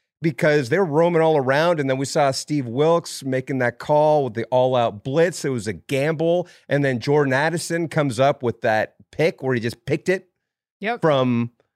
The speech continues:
Speaker 1: eh, you know, uh, Charvarius Ward. So, eh, this is, the, the, the forty-niners have some issues here that they have to deal with.
Speaker 2: Well, I think it, it, it's a situation where, like, the,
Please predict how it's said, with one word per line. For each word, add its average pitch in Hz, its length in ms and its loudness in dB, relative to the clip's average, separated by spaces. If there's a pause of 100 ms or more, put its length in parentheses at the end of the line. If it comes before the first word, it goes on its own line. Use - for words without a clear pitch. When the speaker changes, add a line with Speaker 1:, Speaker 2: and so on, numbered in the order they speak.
(300)
Speaker 1:
eh, - 80 -16
you 87 580 -8
know, 117 320 0
uh, 107 220 -6
Charvarius 131 420 0
Ward. 185 500 0
So, 135 600 2 (480)
eh, - 260 -12
this 135 320 -6
is, 196 420 -6 (160)
the, 147 180 -10
the, 143 240 -4
the 127 120 -8
forty-niners 214 640 0
have 190 160 -4
some 196 200 -8
issues 170 440 -6
here 104 160 -4
that 95 160 -6
they 107 100 -4
have 117 200 -4
to 104 60 -20
deal 101 280 -6
with. 64 180 -10 (400)
Speaker 2:
Well, 277 60 -2
I 285 40 -4
think 349 200 -6
it, 339 100 -6
it, 262 220 -4
it's 220 200 -8
a 208 60 -6
situation 175 680 -8
where, 151 420 -4
like, 160 280 -8
the, 175 300 -10